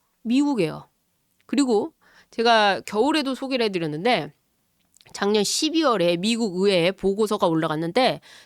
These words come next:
대한민국의 리스크, 정치 리스크 일 번이 뭐였냐?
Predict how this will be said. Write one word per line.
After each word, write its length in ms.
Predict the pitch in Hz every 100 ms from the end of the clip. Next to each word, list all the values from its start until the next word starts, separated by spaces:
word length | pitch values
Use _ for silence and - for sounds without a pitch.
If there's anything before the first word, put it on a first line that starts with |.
| _
대한민국의 1040 | 220 240 269 277 269 262 254 247 277 226 - _
리스크, 640 | - 208 233 - - 175 -
정치 340 | - 226 -
리스크 480 | 214 214 - - 190 -
일 240 | 294 330
번이 240 | 330 311
뭐였냐? 680 | 214 165 165 170 233 190 147